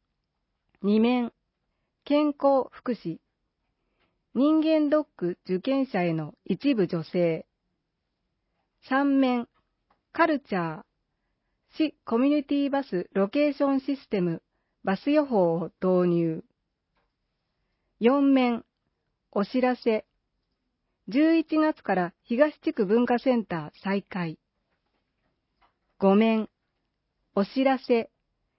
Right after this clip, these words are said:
令和六年度、座間市民芸術祭。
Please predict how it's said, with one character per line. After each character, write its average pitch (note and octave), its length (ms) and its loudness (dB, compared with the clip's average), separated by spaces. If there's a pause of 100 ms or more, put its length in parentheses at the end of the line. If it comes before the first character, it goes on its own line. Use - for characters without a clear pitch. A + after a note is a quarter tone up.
(340)
令 D#4+ 280 4
和 G3 160 2
六 F#3 260 0
年 A3+ 280 2
度、 E3 220 -6 (380)
座 D4+ 160 0
間 G#3+ 200 0 (120)
市 G#3+ 80 0
民 D4 280 4
芸 C4+ 260 2
術 B3+ 200 -6 (140)
祭。 D#3 220 -10